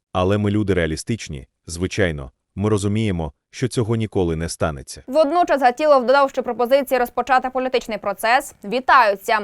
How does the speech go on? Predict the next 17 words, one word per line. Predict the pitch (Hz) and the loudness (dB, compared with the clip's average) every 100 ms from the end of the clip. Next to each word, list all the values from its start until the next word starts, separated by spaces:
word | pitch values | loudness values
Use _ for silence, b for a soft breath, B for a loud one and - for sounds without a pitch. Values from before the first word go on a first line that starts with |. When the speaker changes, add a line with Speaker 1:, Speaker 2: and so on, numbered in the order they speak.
| 180 294 | -4 -2
Speaker 2:
Він | 349 | 0
також | 320 311 277 | 0 2 0
сказав, | 269 262 294 294 | 2 2 4 2
що | - 262 | 2 2
будь-які | 208 262 302 233 233 | 4 0 2 2 0
такі | 220 233 254 | -4 -4 -4
переговори | 240 226 220 240 302 311 | 0 0 0 2 4 4
повинні | 311 233 214 | 2 -4 -4
ґрунтуватися | 202 220 233 269 311 302 302 254 254 - | -4 -4 0 2 2 0 2 0 0 -4
на | 269 | -2
тому, | 262 339 302 | 0 0 0
що | 285 254 | -2 -4
він | 269 | -2
назвав | 254 254 269 | 0 0 2
реаліями | 247 254 277 269 262 262 - | 4 6 6 2 0 -4 -10
на | 214 226 | -6 -4
місці, | 277 254 - | -2 -4 -4